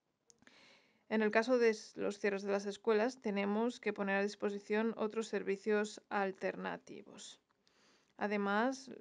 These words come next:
muchos niños y jóvenes migrantes, especialmente cuando no están acompañados, acusan riesgos específicos durante las crisis.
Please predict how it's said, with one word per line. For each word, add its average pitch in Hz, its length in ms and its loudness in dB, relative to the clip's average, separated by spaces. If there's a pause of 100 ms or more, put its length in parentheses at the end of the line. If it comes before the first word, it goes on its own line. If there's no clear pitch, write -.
(200)
muchos 202 400 -4
niños 196 480 -4
y 202 40 -14
jóvenes 190 440 -6
migrantes, 185 540 -6
especialmente 190 1120 -4
cuando 180 280 -6
no 180 140 -6
están 185 240 -8
acompañados, 196 1040 -2
acusan 202 540 -4
riesgos 202 320 -4
específicos 208 560 -6
durante 175 320 -6
las 175 240 -10
crisis. 311 580 -2